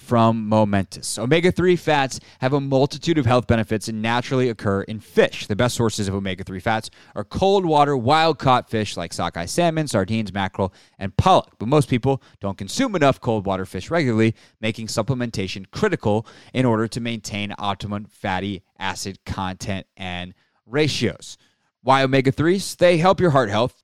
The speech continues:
Risk factors such as heart disease, high cholesterol, triglyceride levels, blood pressure, all that stuff goes down with regular omega-three supplementation. Also good for inflammation, brain health, bone and joint health.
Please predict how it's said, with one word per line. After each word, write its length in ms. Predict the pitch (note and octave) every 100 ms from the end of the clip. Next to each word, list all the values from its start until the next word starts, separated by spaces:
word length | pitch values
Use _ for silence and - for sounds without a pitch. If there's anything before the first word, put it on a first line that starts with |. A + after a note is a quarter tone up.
| -
Risk 240 | B2 -
factors 380 | A#2 A2 A#2+ A2+
such 240 | G#2+ G2
as 220 | F#2 -
heart 180 | - A#2
disease, 320 | G#2 G#2+ A2
high 140 | A#2 A2
cholesterol, 520 | G#2+ G#2 - G#2+ G2+
triglyceride 840 | - F#2 F2 A#2+ A#2 A#2+ A2 A2
levels, 420 | G#2+ A2 G#2 G#2+ F#2
blood 340 | G#2+ A2 G2+
pressure, 440 | - A2+ - A2+ - _ _ _ -
all 220 | F3 F#3+
that 180 | F3 -
stuff 320 | - C3 -
goes 240 | A#2 A2+
down 300 | - F#2+ F2 - _ G#2+
with 140 | G#2+
regular 540 | G#2+ A2 G#2 G#2 G#2
omega-three 520 | - G#2+ G2+ G2+ F#2+ F#2
supplementation. 840 | F#2 F#2+ F2+ F#2+ D3+ D3+ D#3+ D3 _ -
Also 260 | C#3+ C#3 B2+
good 200 | A2+ G2
for 80 | -
inflammation, 760 | G2 - F#2+ E3 F3 - D#3+
brain 300 | C3 C#3+ C#3
health, 300 | B2 B2+ B2 - _ _ _ -
bone 300 | D#3+ D3+ C3
and 140 | G2
joint 260 | A2 G#2 E2+
health. 380 | G#2+ G#2 -